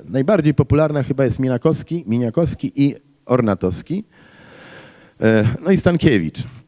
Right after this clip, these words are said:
To są trzech facetów, którzy po prostu robią. Tylko że oni to robią już profesjonalnie, jak ktoś zleci,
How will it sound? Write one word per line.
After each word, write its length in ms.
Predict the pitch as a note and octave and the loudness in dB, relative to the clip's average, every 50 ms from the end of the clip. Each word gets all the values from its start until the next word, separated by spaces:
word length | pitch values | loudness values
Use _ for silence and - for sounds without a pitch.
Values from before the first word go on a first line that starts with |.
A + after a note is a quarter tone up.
| _ | _
To 100 | - E3 | -4 -2
są 220 | D3+ E3+ D#3 C#3 B2 | 0 0 0 0 0
trzech 320 | - - - F3+ D#3 - | -2 0 0 0 0 -2
facetów, 480 | - - A#2+ - D#3 D3 - D3 C3 - | -2 -4 -4 -2 -4 -4 -2 -4 -4 -4
którzy 260 | - C#3 B2+ C3 A#2 | -4 -6 -4 -4 -2
po 100 | - A#2 | -2 0
prostu 340 | B2+ C3+ B2+ - - B2 A#2 | 2 2 0 0 0 0 2
robią. 240 | G#2 F2+ F2+ F#2 F#2+ | 2 2 0 -2 -4
Tylko 240 | - F3+ - F3+ | -2 -2 0 0
że 140 | D3 F3 - | 2 2 2
oni 240 | F#3 F3 F3+ E3+ D#3+ | 2 0 0 0 2
to 120 | - D#3 | 2 2
robią 240 | E3 D#3+ D3+ D#3 D3+ | 2 2 2 2 0
już 140 | D3 C3 - | 0 0 0
profesjonalnie, 720 | - D3 C3+ C#3 A#2+ A2+ C3+ C#3 D3 D3 C#3+ D3 C#3 C3 - - - - G#3 | 0 0 0 -2 -4 -4 -4 -2 -2 -2 0 -2 -2 -2 -4 -8 -16 -16 -8
jak 160 | G3+ D#3 B2+ | -6 -6 -6
ktoś 200 | - - C3+ A#2+ | -2 -2 -2 0
zleci, 440 | G#2+ C3 C#3+ C#3 - - C3+ C3 B2 | 2 2 0 0 0 -2 -4 -4 -4